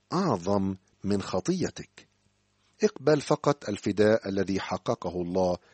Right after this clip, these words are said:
من أجلك في المسيح. لا تجدف في قلبك ظانا أن خطيتك أعظم من محبة الله في المسيح،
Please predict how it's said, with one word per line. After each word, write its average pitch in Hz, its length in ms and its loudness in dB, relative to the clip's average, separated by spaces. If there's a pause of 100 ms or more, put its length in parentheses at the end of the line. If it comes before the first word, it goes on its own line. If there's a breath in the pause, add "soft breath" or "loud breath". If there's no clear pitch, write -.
(160 soft breath)
من 98 240 -2
أجلك 90 680 -2
في - 160 -6
المسيح. 87 640 -6 (640)
لا 247 160 2
تجدف 95 500 0
في 101 140 -4
قلبك 98 540 0 (300 soft breath)
ظانا 120 720 2 (360 soft breath)
أن 131 200 2
خطيتك 104 800 -2 (200)
أعظم 110 580 0 (140)
من 120 180 0
محبة 92 440 -2
الله 90 240 -2
في 127 120 -2
المسيح، 160 580 -6